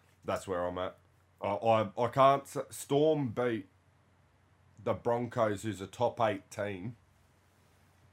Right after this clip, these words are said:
by fifty points, and you've got Roosters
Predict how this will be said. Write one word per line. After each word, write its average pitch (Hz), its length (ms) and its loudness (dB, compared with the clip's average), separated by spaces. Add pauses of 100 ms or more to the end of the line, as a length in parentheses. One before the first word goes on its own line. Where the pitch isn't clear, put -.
(440)
by 123 180 2
fifty 113 480 -8
points, 107 680 -4 (160)
and 104 180 -6
you've 107 220 -6
got 110 340 2
Roosters 113 800 -6